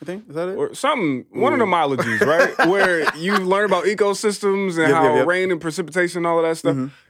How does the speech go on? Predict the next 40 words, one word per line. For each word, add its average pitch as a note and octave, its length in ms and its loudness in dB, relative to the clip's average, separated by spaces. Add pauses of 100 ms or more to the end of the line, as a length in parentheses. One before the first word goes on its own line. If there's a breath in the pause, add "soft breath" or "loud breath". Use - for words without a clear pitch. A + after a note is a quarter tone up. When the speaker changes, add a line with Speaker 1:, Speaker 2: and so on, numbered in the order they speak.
Speaker 2:
It's A3+ 140 -4
just G#3+ 120 -6
like, D#3 160 2
we B3 200 2
know G3+ 200 0
those E3+ 260 0
things C#3+ 280 -4
scientifically, B2+ 720 -2
but A2 300 -4 (760)
that D#3 180 0
doesn't E3 240 0
make D3+ 160 0
us C#3 140 0
smarter D#3 400 0
than C3+ 140 0
those B2 200 0
before C#3 440 -2
us. A#2 220 -4
We B2+ 120 -2
just B2 180 -2
have B2+ 160 0
a A#2 40 -4
Speaker 1:
No. A#2 60 -4
Speaker 2:
different B2 300 -4
method A#2 240 -4
of A2 100 -4
understanding. A2+ 720 -6 (460)
But C#3 220 0 (200)
to C3+ 140 -2
those D3 280 0
in D3 100 -2
the B2+ 60 -2
scriptures, F3+ 360 -4
they're D#3 100 0
going, C#3+ 420 -2 (220)
"We E3+ 160 0
ne-, F3 180 -4
it's C#3+ 220 -4
raining." C3+ 380 -2
Like, G#2+ 260 -2